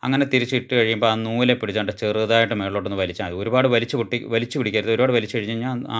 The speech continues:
നമ്മൾ തയ്ച്ച തയ്യൽ പൊട്ടിപ്പോവും. അല്ല, ചെറുതായിട്ടൊന്ന് പിടിച്ചു കഴിഞ്ഞാൽ തന്നെ അത് അവിടെ, ആ, നല്ല പോയിന്റ് ആവും, നല്ല കറക്റ്റ് പോയിന്റിൽ വരും. ഇത് നമ്മൾ നൂലിടാത്ത ഭാഗമാണ്.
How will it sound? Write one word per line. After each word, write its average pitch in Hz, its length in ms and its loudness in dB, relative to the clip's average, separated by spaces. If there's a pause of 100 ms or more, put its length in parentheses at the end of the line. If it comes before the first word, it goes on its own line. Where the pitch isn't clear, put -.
നമ്മൾ 110 240 -4
തയ്ച്ച 104 260 -2
തയ്യൽ 104 360 0
പൊട്ടിപ്പോവും. - 380 -8 (460)
അല്ല, 85 160 -10
ചെറുതായിട്ടൊന്ന് 120 640 2
പിടിച്ചു 107 200 -6
കഴിഞ്ഞാൽ 104 280 -6
തന്നെ 107 240 -6
അത് 98 180 -2 (140)
അവിടെ, 95 240 -2 (460)
ആ, 110 120 -4
നല്ല 110 460 2
പോയിന്റ് 92 380 -2
ആവും, 80 120 -4
നല്ല 95 240 -6
കറക്റ്റ് 110 540 -4
പോയിന്റിൽ 92 400 0
വരും. - 220 -10 (1200)
ഇത് 127 80 2
നമ്മൾ 131 180 4
നൂലിടാത്ത 117 640 2
ഭാഗമാണ്. 90 460 -6